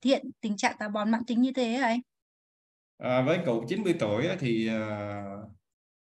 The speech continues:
Speaker 2: gần như cái điều mà điều đương nhiên á, là cái hệ vi sinh của mình á, à, thứ nhất là cái bề mặt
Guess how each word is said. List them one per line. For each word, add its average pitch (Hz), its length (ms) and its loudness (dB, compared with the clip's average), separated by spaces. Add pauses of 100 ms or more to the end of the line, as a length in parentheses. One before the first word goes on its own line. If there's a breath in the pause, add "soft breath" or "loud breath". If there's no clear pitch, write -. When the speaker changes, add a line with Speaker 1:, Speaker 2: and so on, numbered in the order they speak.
(600)
Speaker 2:
gần 131 280 6
như 151 280 8
cái 180 120 2
điều 120 280 4
mà 110 160 2
điều 110 180 2
đương 151 200 4
nhiên 160 260 6
á, - 220 -4
là 107 260 -4
cái 143 80 -4
hệ 98 220 -2
vi 123 120 0
sinh 139 260 -2
của 147 80 -2
mình 120 220 -2
á, 113 100 -4 (180)
à, 113 380 -8
thứ 170 60 0
nhất 202 160 -6
là 123 140 -2
cái 170 80 -2
bề 139 280 4
mặt 113 160 0